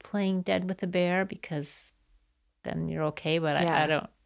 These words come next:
Speaker 1: you're gonna have to look that one up.
Speaker 2: Okay, this is not helping at all. <laughs>
Speaker 1: I'm not, you know, like, I'm not that, I'm not a big backwoods
Speaker 2: Yeah.
Speaker 1: camper. I,
Speaker 2: Okay.
Speaker 1: you know, and I'm often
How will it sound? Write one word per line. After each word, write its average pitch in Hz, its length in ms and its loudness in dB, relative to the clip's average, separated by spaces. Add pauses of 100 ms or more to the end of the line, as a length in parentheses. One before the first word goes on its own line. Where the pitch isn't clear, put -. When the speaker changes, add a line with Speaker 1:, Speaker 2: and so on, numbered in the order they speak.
(500)
Speaker 1:
you're 151 120 -2
gonna 147 160 -2
have 151 180 -8
to - 80 -8
look - 220 -6
that - 160 -4
one - 140 -6
up. 143 120 -2
Speaker 2:
Okay, 156 380 4
this 180 260 4
is 190 180 2
not 160 280 4
helping 156 500 2
at 135 100 4 (140)
all. 151 360 8
<laughs> - 40 -8
Speaker 1:
I'm 220 160 8
not, 254 320 6
you 240 140 4
know, 247 240 8
like, 220 280 8
I'm 233 160 6
not 226 220 4
that, 226 220 6
I'm 190 160 6
not 208 160 6
a 214 40 4
big 185 340 4 (100)
backwoods 180 880 4
Speaker 2:
Yeah. 170 240 10 (180)
Speaker 1:
camper. 175 640 4
I, 170 160 6
Speaker 2:
Okay. 160 340 4
Speaker 1:
you 175 120 2
know, 170 80 2
and 165 260 0
I'm 160 180 0
often 151 540 0